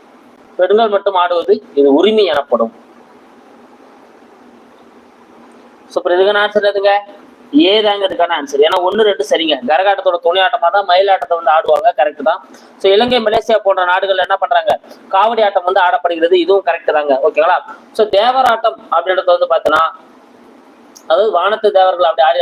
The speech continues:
ஆட்டம்னு பொருள்படும். ஓகேங்களா? So, இது என்ன பண்றது, ஆண்கள் மட்டுமே ஆடக்கூடிய ஆட்டம் தாங்க வந்து தேவராட்டம். ஓகேங்களா? So, பெண்கள் அப்படின்றது வந்து தவறு. இங்க என்ன வந்திருக்கணும், ஆண்கள் மட்டுமே ஆடக்கூடிய ஆட்டம் தான் தேவராட்டம்.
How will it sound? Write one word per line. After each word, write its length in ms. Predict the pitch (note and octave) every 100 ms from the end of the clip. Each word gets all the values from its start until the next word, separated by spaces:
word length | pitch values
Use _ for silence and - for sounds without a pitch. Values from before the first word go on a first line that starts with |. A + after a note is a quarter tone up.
| D#3
ஆட்டம்னு 280 | - - D3
பொருள்படும். 400 | D3 C#3+ D#3 F#3+ -
ஓகேங்களா? 300 | C3+ D3 E3+ - - - -
So, 80 | G#3
இது 80 | G3+
என்ன 80 | A3 G#3
பண்றது, 300 | F#3 - B2+ - - - - - - D3+
ஆண்கள் 380 | G3 C4 C#4+ B3
மட்டுமே 280 | A3+ A3 A3+ G#3
ஆடக்கூடிய 320 | G#3 G#3 F#3 F3
ஆட்டம் 220 | F3 F3
தாங்க 140 | F#3 E3+
வந்து 120 | G3 G3
தேவராட்டம். 500 | D#3 D3 B2+ A#2 - - - - - D3+
ஓகேங்களா? 340 | C#3+ D3 F3 D3 -
So, 80 | D3
பெண்கள் 280 | F3 F#3+ G#3
அப்படின்றது 400 | F3+ E3+ D#3+ D#3
வந்து 120 | D#3+ F3
தவறு. 220 | D#3+ D#3+ G#3+
இங்க 120 | A3 D#3
என்ன 100 | F3
வந்திருக்கணும், 360 | F3 E3+ D3 C3 - F3+
ஆண்கள் 280 | F#3+ F3+ E3+
மட்டுமே 220 | E3+ E3
ஆடக்கூடிய 300 | D3+ D3 C#3 C#3
ஆட்டம் 220 | D3 D3+
தான் 120 | D#3
தேவராட்டம். 480 | C3+ C3+ B2+ - -